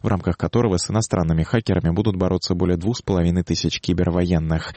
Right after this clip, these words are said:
Шестого января американские спецслужбы представили доклад, в котором Россия обвиняется во вмешательстве в президентские выборы в С Ш А при помощи хакеров. Разведыватель-, разведывательное сообщество пришло к выводу, что распоряжение о проведении кибератак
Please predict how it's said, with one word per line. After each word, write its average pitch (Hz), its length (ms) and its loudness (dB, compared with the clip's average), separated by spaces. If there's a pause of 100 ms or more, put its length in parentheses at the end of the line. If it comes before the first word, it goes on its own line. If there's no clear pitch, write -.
(340)
Шестого 87 400 -2
января 95 320 2
американские 92 520 0
спецслужбы 98 440 0 (160)
представили 85 480 0
доклад, 90 400 0
в - 80 -20
котором 113 340 0
Россия 107 480 0
обвиняется 107 560 0
во 101 80 -2
вмешательстве 98 720 0
в - 60 -4
президентские 90 560 0
выборы 90 240 0
в - 80 -4
С - 120 -2
Ш 104 180 0
А 107 40 0
при 98 140 -2
помощи - 360 -2
хакеров. 95 520 -2 (420)
Разведыватель-, 110 580 0
разведывательное 101 680 0
сообщество 90 680 0
пришло 87 320 -2
к - 60 -2
выводу, 104 280 2
что 113 240 0
распоряжение 90 640 0
о 80 40 0
проведении 85 500 0
кибератак 90 580 -2